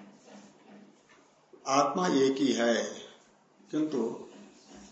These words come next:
जो तार्किकों के द्वारा विचलित कराई गई, जिसके अंतकरण विचलित कराया गया है, उनको आत्मा अनेक दिखने लग जाएगा, वो भ्रम में न पड़े, इसके लिए मंत्र आगे बोलने वाला है।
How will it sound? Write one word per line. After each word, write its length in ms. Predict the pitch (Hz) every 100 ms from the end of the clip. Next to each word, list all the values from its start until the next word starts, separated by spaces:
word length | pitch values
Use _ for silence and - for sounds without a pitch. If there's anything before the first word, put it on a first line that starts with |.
| - -
जो 60 | 151
तार्किकों 720 | - 131 135 143 160 170 165
के 120 | 165
द्वारा 640 | 151 143 151 143 131 127 117
विचलित 420 | 113 143 165 156
कराई 300 | 131 131 135
गई, 180 | 127 127
जिसके 280 | 123 120 131
अंतकरण 400 | 117 127 123 127
विचलित 420 | 117 - 135 143
कराया 360 | - 117 117
गया 300 | 113 113 110
है, 460 | 107 117 123 - - _ _ _ _ _ _ _ _ _ _
उनको 300 | 135 127 120
आत्मा 380 | 113 120 117 -
अनेक 420 | - 113 120 117
दिखने 300 | 113 101 117
लग 240 | 113 107 110
जाएगा, 380 | 107 107 120 131
वो 200 | - 117
भ्रम 260 | - -
में 140 | 117 113
न 120 | 110
पड़े, 300 | 135 156 175
इसके 260 | - -
लिए 220 | 120 113 107
मंत्र 320 | - 117 113
आगे 260 | 117 113 117
बोलने 340 | 107 110 110
वाला 360 | 107 104 - 120
है। 200 | 117 95